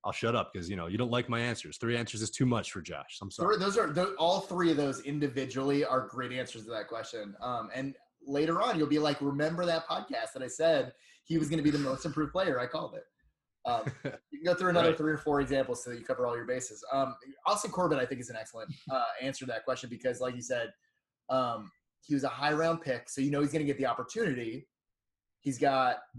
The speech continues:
Speaker 2: uh, um, J C Tretter on the other side of him, who had a great year last year, is very familiar with the system, and is gonna help, uh, coach him up. And I think that he has all of the athleticism that you want out of the position. He just needs to get the reps and the experience. So, so I think that's a great answer.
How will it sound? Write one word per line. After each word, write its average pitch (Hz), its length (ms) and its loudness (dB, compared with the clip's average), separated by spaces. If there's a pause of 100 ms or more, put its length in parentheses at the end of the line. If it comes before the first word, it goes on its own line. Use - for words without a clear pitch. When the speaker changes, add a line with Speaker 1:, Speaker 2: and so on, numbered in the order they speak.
(160)
Speaker 2:
uh, 117 380 -2 (560)
um, 98 300 -6 (800)
J 147 140 -2
C 147 120 -4
Tretter 156 480 0 (680)
on 117 140 -6
the 123 60 -4
other 120 120 -2
side 127 240 -2
of 127 80 -4
him, 135 120 -4
who 120 260 -4
had 127 120 2
a 120 40 0
great 123 340 -6
year 139 160 -2
last 120 320 -2
year, 123 200 -6
is 120 120 -10
very 120 220 -6
familiar 127 280 -4
with 120 100 -10
the - 40 -20
system, 120 460 -8
and 113 120 -10
is 101 100 -14
gonna 113 140 -8
help, 117 220 -8 (180)
uh, 117 220 -2 (260)
coach 113 220 -6
him 127 100 -8
up. 110 240 -6 (560)
And 113 120 -6
I 117 80 -4
think 120 240 -10
that 131 120 -2
he 131 220 -6
has 127 180 0
all 123 240 -2
of 117 80 -6
the 123 80 0
athleticism 113 580 -8
that 113 120 -14
you 117 140 -10
want 113 280 -8
out 110 100 -4
of 104 60 -10
the 110 60 -12
position. 127 300 -8
He 110 80 -14
just 113 160 -14
needs 120 140 -10
to 110 60 -14
get 113 80 -14
the 110 60 -16
reps 107 320 -6
and 104 80 -16
the - 20 -14
experience. 98 440 -16
So, 98 160 -12
so 117 140 -10
I - 60 -8
think 151 140 -8
that's 107 140 -10
a - 40 -20
great 107 200 -8
answer. 107 280 -12